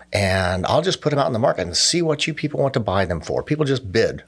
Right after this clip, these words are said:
on these, so it's in some sense an auction of some sort. And either of those ways works just fine. From that point forward, it is simply supply and demand determines what the prices of these tokens or coins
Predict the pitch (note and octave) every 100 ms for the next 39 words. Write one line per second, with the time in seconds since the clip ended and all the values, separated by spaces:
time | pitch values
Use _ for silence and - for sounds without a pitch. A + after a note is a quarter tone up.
0 | - E2+ E2 C#2+ C2 - D#2+ - F#2+ G2
1 | - A2+ - G#2 - E2 D#2+ - - B1
2 | - C#2+ C2+ - - - _ - - -
3 | - - F3 A3 B3 D3 D3+ C#3 A#2+ A#2
4 | A2+ G#2 G#2 - - F#2+ - G2+ E2 D2
5 | - D3 D#3+ C#3 D#3 G#3 - C#3 C3+ C3
6 | - - C#3 E2+ B1 - - - - A#2
7 | E3 D#3+ - F3 E3+ C#3+ C3 - - -
8 | B2+ A#2 G#2+ G2+ F#2+ D#2 - - _ _
9 | - G#2 G2 G#2 F#2+ F2 - G#2 A#2 -
10 | B2+ - - C3 C3+ - E2 D2+ - -
11 | F2+ F#2+ F#2 G2 F#2+ F#2 - - F2+ G#2
12 | G#2 G#2+ G2 - A2+ G#2+ G#2